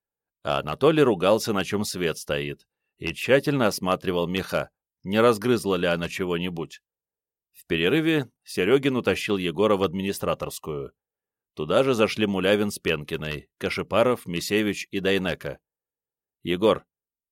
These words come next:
ты ничего нам не хочешь рассказать о происшествии у гостиницы?» — нажимал Юрий. «Ты сбежал из автобуса и опоздал на поезд как раз тогда, когда Волобуев вылетел из окна. У нас его все терпеть не могли,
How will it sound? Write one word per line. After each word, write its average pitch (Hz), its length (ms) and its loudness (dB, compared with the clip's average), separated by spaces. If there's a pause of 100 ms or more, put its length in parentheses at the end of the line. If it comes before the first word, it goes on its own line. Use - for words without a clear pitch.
ты 87 140 -4
ничего 135 340 2
нам 151 140 2
не 120 80 2
хочешь 139 360 -4
рассказать 104 520 2
о 98 40 -6
происшествии 98 600 0
у 95 100 2
гостиницы?» — 90 800 -2 (280)
нажимал 98 520 0
Юрий. 87 460 -2 (540)
«Ты 131 140 4
сбежал 139 420 6
из 110 100 2
автобуса 92 720 0 (100)
и 90 80 -4
опоздал 104 480 2
на 107 140 0
поезд 113 480 0 (260)
как 110 220 0
раз 117 180 6
тогда, 104 400 4
когда 107 320 2
Волобуев 98 600 2
вылетел 107 480 2
из 95 100 0
окна. 104 400 0 (640)
У 90 120 -6
нас 110 240 2
его 120 180 6
все 117 220 2
терпеть 113 420 2
не 87 80 -4
могли, 76 400 -4